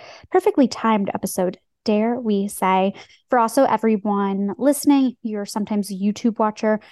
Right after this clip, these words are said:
This is not a video episode. We will be back with video episodes next week. Just know this one is not that. Regardless, our guest, who is amazing, and we're gonna be having her back on, by the way. So if anyone has more questions,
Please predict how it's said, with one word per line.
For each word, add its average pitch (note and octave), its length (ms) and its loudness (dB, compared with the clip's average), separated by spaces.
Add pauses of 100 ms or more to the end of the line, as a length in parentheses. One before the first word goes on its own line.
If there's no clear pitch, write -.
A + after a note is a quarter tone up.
(140)
This A3+ 140 2
is G#3+ 160 0
not G3+ 260 4
a G3+ 80 -2
video F#3+ 600 0
episode. B3 760 -2 (120)
We G3+ 80 -4
will F#3+ 80 -4
be G3 140 -2
back F3+ 280 -2
with F#3+ 120 -10
video G3 320 -2
episodes G#3 760 -4
next F3+ 380 -10
week. D4+ 280 0 (140)
Just - 180 -10
know F#3+ 140 0
this F#3 160 -10
one F#3+ 160 -4
is - 180 -10
not - 140 -6 (160)
that. - 360 -2 (640)
Regardless, G#3+ 560 -2
our A3 100 -2
guest, G3 440 -4 (140)
who A3+ 220 0
is A#3+ 240 -2 (580)
amazing, G3 1040 2
and B3 100 6
we're C4+ 140 6
gonna E4 100 4
be F4+ 120 2
having C#4 220 2
her C#4 100 4
back G3+ 280 -2
on, F3+ 160 -4
by F#3+ 120 -4
the G3+ 100 -2
way. G#3+ 160 2
So G#3+ 140 -4
if G3 80 -4
anyone G#3+ 280 -2
has A#3 140 -4
more G#3 160 -2
questions, - 920 -4